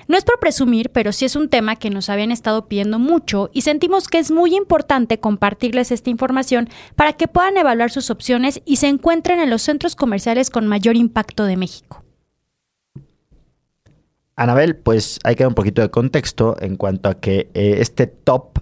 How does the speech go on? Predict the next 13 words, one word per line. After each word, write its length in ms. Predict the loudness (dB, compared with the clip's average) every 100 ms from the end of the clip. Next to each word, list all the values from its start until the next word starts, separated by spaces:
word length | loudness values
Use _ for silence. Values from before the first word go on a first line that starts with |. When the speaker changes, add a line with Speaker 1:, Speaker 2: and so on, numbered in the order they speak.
| -4
Speaker 2:
de 160 | -4
centros 320 | -2 0 -2 -2
comerciales, 720 | -2 -2 0 0 0 -2 -4
top 220 | -2 -2 0
ten 240 | 2 2
para 240 | 0 -6 -4
ser 160 | -2
exactos, 580 | 0 -2 -4 -10 -10 -12 -20 -20 -20 -8 0
lo 100 | 2
hicimos 320 | 4 0 2
a 60 |
nivel 240 | 2 2 2
nacional, 520 | 0 -4 -6 -6